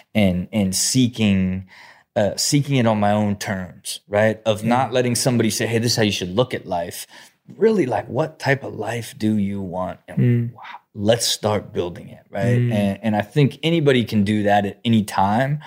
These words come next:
Speaker 2: Mm.
Speaker 1: It's just based off of circumstances, right? It's
Speaker 2: Mm.
Speaker 1: like I'd already reached an, a certain level of success that allowed me to do that, right? To,
Speaker 2: Yeah.
Speaker 1: without the s-, the, the pain and stress of,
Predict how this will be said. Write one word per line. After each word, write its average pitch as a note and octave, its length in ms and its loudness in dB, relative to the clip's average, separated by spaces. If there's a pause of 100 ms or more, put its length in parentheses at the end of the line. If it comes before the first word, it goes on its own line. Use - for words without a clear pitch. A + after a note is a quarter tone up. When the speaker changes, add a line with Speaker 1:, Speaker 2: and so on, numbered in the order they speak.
(160)
Speaker 2:
Mm. A#2 300 -4 (240)
Speaker 1:
It's A#2+ 260 0
just - 640 0 (1040)
based A2+ 360 2
off G#2+ 220 0
of G2+ 80 -2
circumstances, - 1200 -2
right? G2 280 2 (100)
It's A#2 240 2
Speaker 2:
Mm. A#2+ 40 2
Speaker 1:
like - 120 0
I'd A2 120 2
already A#2 300 4
reached B2+ 480 0
an, G#2+ 240 2
a G#2+ 180 4
certain A2+ 360 0
level G#2 280 4
of F#2+ 80 -4
success - 440 0
that - 120 2
allowed F#2+ 480 2
me F#2+ 120 0
to F2 60 -10
do E2+ 200 -14
that, - 260 -16 (420)
right? A2 340 2
To, A2 180 2
Speaker 2:
Yeah. - 60 -4
Speaker 1:
without A2 420 2
the G#2+ 60 -10
s-, - 120 -2 (100)
the, G2 300 0
the G#2 80 -8
pain A2+ 340 2
and G2+ 100 2
stress A2+ 500 0
of, F#2 320 -4